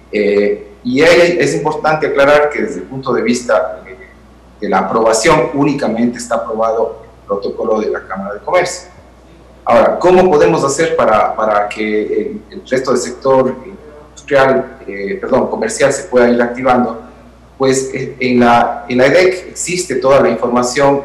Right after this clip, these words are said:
este rato hay protocolos inclusive preestablecidos para que otros sectores que cumpliendo las condiciones que, que el, el plan piloto, eh, ha presentado, cumpliendo esas condiciones puedan empezar a operar de una forma ordenada y autorizada, en este caso por el coe Nacional, porque esas son las condiciones.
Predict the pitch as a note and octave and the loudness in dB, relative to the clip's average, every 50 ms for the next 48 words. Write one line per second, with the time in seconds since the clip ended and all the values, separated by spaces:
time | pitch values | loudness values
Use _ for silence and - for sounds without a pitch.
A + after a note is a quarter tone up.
0 | - - - - - - B2+ B2+ B2 C3 B2+ B2+ B2+ A#2+ - - A#2 A#2 B2 A#2+ | -8 -14 -16 -12 -4 0 0 2 4 4 4 4 4 2 0 0 -2 -2 -2 0
1 | - D3 C#3+ - - - - - - - C3+ B2+ B2 - A2+ - - - A#2 A2+ | 2 4 4 4 2 0 -2 -8 -8 -4 -2 0 0 0 -2 -6 -6 -2 0 0
2 | A#2 A#2 A#2 - - D3 C#3+ B2+ A#2+ A#2+ A#2+ - - G#2+ G2 F#2+ - - G2+ G2+ | 0 0 -2 -2 -2 -2 0 2 2 0 0 -2 -4 -2 -2 -2 -4 -6 -4 -4
3 | G2+ - - C3 - - - - - - - - - D3+ C#3+ C#3+ C3+ C3+ - - | -2 0 2 2 2 2 0 -4 -8 -10 -8 -2 0 2 4 4 4 2 0 -2
4 | - - - - - - - - - - - - G#2 - - - B2+ B2+ C3 C#3 | -12 -18 -20 -20 -20 -20 -20 -20 -20 -14 -8 -6 -6 -4 -2 0 0 0 0 2
5 | D3 D#3+ E3 E3 D#3 B2+ - - - - - A2 A2 A#2 A2+ - - C#3+ C#3 C3 | 2 2 4 4 4 2 2 2 0 -2 -4 -6 -4 -4 -6 -4 0 0 2 2
6 | B2 - - - - - G2+ G2+ G2 G2 G2 G2 G2 - - - G#2 G2+ G2+ G2 | 0 -2 -4 -8 -10 -6 -4 -4 -4 -4 -8 -10 -12 -14 -12 -8 -6 -4 -4 -4
7 | G2 F#2+ F#2+ G2 - - - - - - - - B2 B2 B2+ B2+ B2 A#2+ B2+ B2+ | -4 -4 -6 -8 -10 -14 -20 -20 -20 -12 -4 0 0 0 2 2 2 4 4 4
8 | B2+ - G2+ - - - - - - - F#2+ F#2+ F#2+ - - - F2+ F2+ - - | 4 2 -2 -4 -6 -8 -12 -18 -18 -14 -14 -14 -14 -14 -14 -12 -10 -8 -4 -4
9 | A#2+ - C3 C#3 C#3 - D#3+ D#3+ D3+ - - - - - - - - A#2+ A#2+ A#2+ | -4 -2 -2 -2 0 2 2 4 4 2 0 -2 -4 -10 -16 -12 -6 -6 -4 -2
10 | C#3+ D3 D3 D3 D3 D3 - - C#3 C#3 C#3 C#3 - D#3+ C#3+ C3+ B2 - - - | 0 2 2 2 2 0 -2 -2 -2 -2 -2 -2 -2 -2 -2 -2 -4 -6 -8 -4
11 | A2+ A2+ A2 A2 A2+ - - - - - G#2+ - - - G#2+ G#2+ G#2 F2+ F#2 G2 | -2 0 2 2 0 0 -2 -6 -12 -14 -14 -8 -4 0 0 0 0 0 -2 -2
12 | G2 - G#2 G#2 G#2 G#2+ G#2 - - - - - - G2+ - G2+ G2+ G2+ - B2+ | -4 -4 -4 -2 0 0 -2 -2 -6 -14 -16 -14 -14 -12 -8 -8 -6 -4 -2 0
13 | - - F#3+ - - - - - - - - C3 C#3+ - - - - A2+ A#2 A#2+ | 2 4 4 4 4 2 -2 -6 -12 -10 -4 -2 0 0 0 0 0 0 0 0
14 | A2+ A#2+ A#2 A#2+ A#2+ - - C#3 B2+ A2+ A2+ - B2+ C3 C3+ - - - D3 D3 | 0 0 0 0 0 2 2 4 4 4 4 2 2 0 -2 -2 -2 0 0 0
15 | C#3+ D3 - B2+ B2 B2 A#2+ - C#3 C3+ C3+ C3+ C3+ - - E3 D#3+ E3 D#3+ D#3 | 0 0 0 2 2 2 2 2 2 2 4 2 0 0 -2 0 0 0 -2 -4
16 | - - G#2 G#2+ A2+ A2+ A2+ - - - A2+ A2+ A2+ G#2 - - - - G2+ - | -8 -10 -8 -8 -6 -6 -6 -8 -8 -10 -10 -10 -10 -12 -14 -14 -18 -20 -18 -16
17 | - - G#2 G2 - - | -14 -14 -14 -16 -16 -20